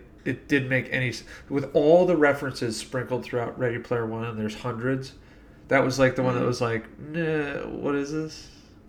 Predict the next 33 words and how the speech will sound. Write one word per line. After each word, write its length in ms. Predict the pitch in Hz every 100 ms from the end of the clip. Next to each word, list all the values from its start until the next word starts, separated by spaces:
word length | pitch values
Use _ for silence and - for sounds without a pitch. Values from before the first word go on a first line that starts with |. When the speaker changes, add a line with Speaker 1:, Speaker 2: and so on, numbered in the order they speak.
| - - - - -
Speaker 1:
I 100 | 135
don't 220 | 123 120
get 160 | 117 127
it." 120 | 139 - - - - - - - -
I 20 |
was 140 | 127
like, 180 | 123 107 - -
"It's 140 | - -
The 40 |
Shining, 380 | - 147 170 113 123
dude." 260 | 165 151 - - - - - - -
<laughs> 640 | - - - 208 - - - - - - - - - -
Uh, 300 | 135 131 127
so, 400 | - 160 147 143 - - - - -
last 280 | 165 185
question 340 | - 135 - 120
before 240 | 117 131
we 80 | 123
take 180 | 127 113
our 80 | 110
first 280 | - 113
break. 240 | - 113 110 - - - - -
Where 200 | 135 165
would 160 | 180
you 100 | 147
rank 300 | 143 139 135
this 220 | - 131 -
among 360 | 117 120 120
the 60 | 113
better 380 | - 120 131 127
Stephen 480 | - - 127 123 110
King 360 | - 120 117 135
adaptations? 1040 | 110 110 - - 107 104 - - - -